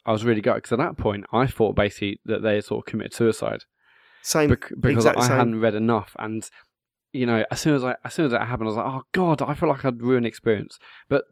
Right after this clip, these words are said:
Speaker 1: two things happened then. One, as soon as that happened,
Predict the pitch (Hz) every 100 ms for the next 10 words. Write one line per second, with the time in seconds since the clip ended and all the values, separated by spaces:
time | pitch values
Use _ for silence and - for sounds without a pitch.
0 | 127 - 180 151 139 135 110 98 104 131
1 | 147 160 - - - _ _ _ - 131
2 | 202 233 208 - 165 170 107 101 98